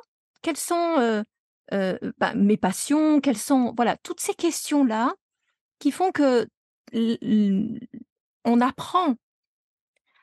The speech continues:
à revenir vers soi, parce qu'en fait, depuis notre naissance, on nous a mis un, un, un, un gros paquet de fa-, de, de, de conditionnements, euh, «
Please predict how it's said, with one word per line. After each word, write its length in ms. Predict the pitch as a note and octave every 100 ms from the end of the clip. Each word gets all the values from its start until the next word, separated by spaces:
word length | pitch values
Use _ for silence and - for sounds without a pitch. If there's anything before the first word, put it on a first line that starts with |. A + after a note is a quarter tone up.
| _
à 100 | A3
revenir 540 | G#3+ A#3 B3 B3 C4 A3
vers 220 | G3+ G3
soi, 420 | - A3+ G#3+ D4 - _ _ _ _ _ _ _
parce 200 | C#4+ -
qu'en 100 | C#4
fait, 160 | D4 A#3+
depuis 380 | A#3+ - C#4
notre 340 | C4 A3+ - G#3
naissance, 600 | G#3 G3+ D4 F4 - A#3 F#3+ _ _ _ _ _ -
on 100 | B3+
nous 320 | B3+ D4 C#4
a 260 | C#4+ C#4 -
mis 240 | A3+ D#4 A3+
un, 260 | G3+ F#3+ -
un, 160 | F#3+ -
un, 180 | F#3+ -
un 80 | F#3+
gros 260 | - G4+
paquet 320 | - D4+ -
de 60 | B3
fa-, 240 | - A#3+
de, 180 | G3+ G#3+
de, 580 | F#3+ F#3+ F#3 F3+ F3+ -
de 400 | - - E3+ E3+
conditionnements, 960 | F#3 G#3+ G3+ - G#3 G3 F3 G#3 A#3+ B3
euh, « 140 | F#3